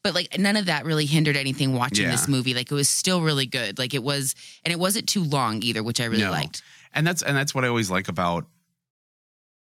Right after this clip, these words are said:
Speaker 2: movies that come from animated series is that they're, you know, they're not too long. Like, they basically take, "Hey, here's the story, and we're gonna, we're gonna do it in the right amount of time. We're gonna tell the story at the right pace,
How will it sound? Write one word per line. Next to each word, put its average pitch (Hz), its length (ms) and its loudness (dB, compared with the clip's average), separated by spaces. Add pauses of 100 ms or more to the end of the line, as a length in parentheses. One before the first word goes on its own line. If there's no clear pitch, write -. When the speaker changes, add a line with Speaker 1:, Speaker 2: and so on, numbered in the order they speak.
(360)
Speaker 2:
movies 104 580 0
that 87 220 -2
come 95 300 -2
from 82 560 -2
animated 85 460 -4
series - 580 -4 (600)
is 101 120 0
that 101 140 0
they're, 104 280 2 (260)
you 107 160 -2
know, 82 200 -2 (120)
they're 101 120 2
not 98 280 -2
too 101 240 -2
long. 80 500 -4
Like, 90 220 -6
they 92 320 0
basically 95 520 -2
take, 90 320 -2
"Hey, 95 160 -2
here's 98 300 -2
the - 60 -2
story, 90 560 -2 (1300)
and 95 100 -2
we're 90 140 0
gonna, 85 140 -2 (100)
we're 101 140 0
gonna 95 140 0
do 92 200 0
it 90 160 -2
in 92 180 -6
the 85 80 -2
right 87 160 0
amount 98 220 -2
of 98 60 -4
time. 87 500 -2 (320)
We're 92 80 -4
gonna 82 140 0
tell 95 160 -2
the 92 60 -2
story 95 200 0
at 82 80 -2
the 82 80 -8
right 85 240 -4
pace, 90 560 -2